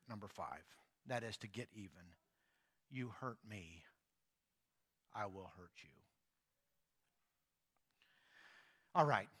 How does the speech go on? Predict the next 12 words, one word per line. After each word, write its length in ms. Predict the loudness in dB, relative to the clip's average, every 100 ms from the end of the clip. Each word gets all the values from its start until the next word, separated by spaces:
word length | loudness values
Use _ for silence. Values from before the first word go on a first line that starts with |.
| -20 -14 -2
as 80 |
we 80 | 6
look 180 | 8 10
at 60 | 12
our 80 |
text, 540 | 10 10 8 6 -6 -8 -18 -20 _ _ _ -4
David 640 | 6 6 6 4 2 2 -4 -4
was 600 | 2 2 2 -2 -6 -8 -12 -8
tremendous 880 | -2 0 0 -4 -8 -12 -8 -8 -10 _ _ _ _ _ _ -8
in 160 | -4
his 340 | -2 -4 -6 -10 _ _ -12
response. 640 | -8 -6 -6 -8 -10 -14